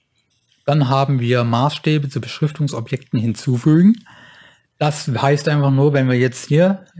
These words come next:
eins zu eins steht ja hier schon, da kann man die Maßstäbe wechseln.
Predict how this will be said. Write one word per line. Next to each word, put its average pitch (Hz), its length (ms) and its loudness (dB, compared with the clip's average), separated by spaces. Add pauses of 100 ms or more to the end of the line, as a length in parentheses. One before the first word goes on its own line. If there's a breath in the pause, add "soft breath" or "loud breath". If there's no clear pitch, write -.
eins 147 440 -2
zu - 200 -4
eins 147 280 0
steht 127 220 0
ja 120 60 0
hier 120 200 -2
schon, 175 380 2 (640 soft breath)
da 123 100 -2
kann 127 180 0
man 127 160 0
die 123 160 0
Maßstäbe 120 460 0
wechseln. 147 480 -2